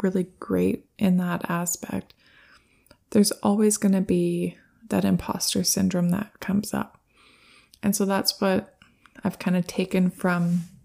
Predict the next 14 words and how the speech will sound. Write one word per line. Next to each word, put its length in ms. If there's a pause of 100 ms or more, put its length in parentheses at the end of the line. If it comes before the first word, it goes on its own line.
(320)
watching 380
all 120
these 220
race 280
signups 580
and 260
seeing, 680 (760)
you 120
know, 60
these 200
people 300
going 360
after 380
their 560